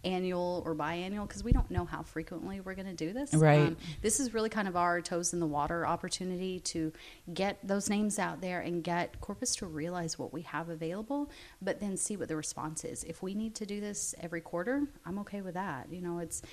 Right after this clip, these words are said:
Speaker 1: it's just a matter of us adapting to what's needed. We don't wanna be shoving ourselves down everybody's throat. That's not the point. I mean, again, let's pay for Facebook <laughs> advertising if we wanna
Speaker 2: Right.
Speaker 1: do that. That's not the point.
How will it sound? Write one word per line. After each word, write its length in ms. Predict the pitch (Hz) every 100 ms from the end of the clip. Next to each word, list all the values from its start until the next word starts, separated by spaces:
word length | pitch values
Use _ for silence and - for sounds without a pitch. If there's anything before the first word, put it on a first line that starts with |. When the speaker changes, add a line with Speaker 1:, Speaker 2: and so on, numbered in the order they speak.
| -
Speaker 1:
it's 120 | 185 -
just 200 | 185 190
a 20 |
matter 280 | 190 180 185
of 100 | 165
us 180 | 165
adapting 380 | 175 165 160 175
to 120 | -
what's 280 | 170 147 -
needed. 420 | 165 160 151 156
We 60 | 190
don't 180 | 220 -
wanna 160 | 208
be 140 | 185 170
shoving 400 | - 156 175 190
ourselves 400 | 185 - 165 -
down 180 | 160 160
everybody's 400 | 165 170 156 -
throat. 260 | 160 156 -
That's 180 | 139 -
not 200 | 190 -
the 60 |
point. 500 | 156 - 175 139 - -
I 40 |
mean, 260 | 160 147 135 - - - - -
again, 400 | 180 208 160 139 156 165
let's 260 | 180 180 -
pay 260 | - 147 160
for 120 | 180
Facebook 460 | 196 226 - 170
<laughs> 100 | 156
advertising 600 | 151 190 202 180 180 233 -
if 180 | 190
we 60 | 165
wanna 0 | 151 143
Speaker 2:
Right. 180 | 143 196
Speaker 1:
do 120 | 233
that. 120 | 147
That's 180 | 160 -
not 120 | 165
the 60 | 156
point. 380 | - 190 160